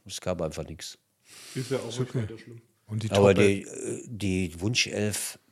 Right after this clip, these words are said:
Speaker 1: ja, würde ich deswegen nicht benennen, weil ich schon so lange da bin und so viel Spieler hier hatte und im Kopf hab, da wird mir einfach schwerfallen, den,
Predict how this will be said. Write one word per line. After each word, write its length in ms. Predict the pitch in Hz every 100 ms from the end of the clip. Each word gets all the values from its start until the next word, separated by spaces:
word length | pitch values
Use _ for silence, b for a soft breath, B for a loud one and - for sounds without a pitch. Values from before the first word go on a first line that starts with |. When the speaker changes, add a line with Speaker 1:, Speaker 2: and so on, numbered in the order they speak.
| -
Speaker 1:
ja, 360 | 78 87 95 85 - - _ _ _ _
würde 360 | - - 82 80
ich 140 | 87
deswegen 480 | - 104 - 104 92
nicht 180 | 92 -
benennen, 400 | 95 90 95 92
weil 180 | 87 87
ich 120 | 85
schon 180 | - 101
so 140 | 95
lange 280 | 90 92 101
da 200 | 87 92
bin 280 | 98 101 95 B B B B
und 160 | - 92
so 240 | 85 98
viel 240 | 123 - 113
Spieler 580 | - - 110 113 110 107 _ _ _ B B B B B B
hier 320 | 107 104 87
hatte 340 | 101 113 104
und 160 | 92 92
im 140 | 90
Kopf 280 | - 117 -
hab, 360 | 104 98 - - -
da 320 | 104 - 92 95 92
wird 180 | 92 -
mir 140 | 95
einfach 240 | 90 - 98
schwerfallen, 600 | - 98 95 104 92 90
den, 800 | 90 85 87 - - 98 -